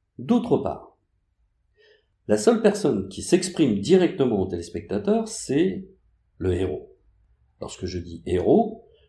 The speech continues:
je parle bien du présentateur, alors que le chroniqueur s'adresse forcément au héros. Je dis qu'il s'adresse forcément au présentateur dans la mesure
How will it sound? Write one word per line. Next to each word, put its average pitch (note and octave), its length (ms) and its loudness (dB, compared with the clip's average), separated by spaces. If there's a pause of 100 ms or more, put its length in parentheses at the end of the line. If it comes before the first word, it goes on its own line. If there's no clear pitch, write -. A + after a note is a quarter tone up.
je E2 160 -6
parle F2 300 -4
bien C3+ 160 0
du D#3+ 280 0
présentateur, C#3 960 2 (500)
alors F2+ 200 -8
que - 80 -4
le G2 140 -2
chroniqueur A#2 540 0
s'adresse B2+ 440 -2
forcément F#3 880 -2 (220)
au A2 160 0
héros. F2+ 400 -2 (1900)
Je G#2 120 0
dis D3 180 -2
qu'il F#2 360 -8 (100)
s'adresse G#2 440 -4
forcément G#2 680 -2
au - 60 -20
présentateur G2 520 -2
dans A2+ 140 2
la G#2+ 60 6
mesure E3 600 2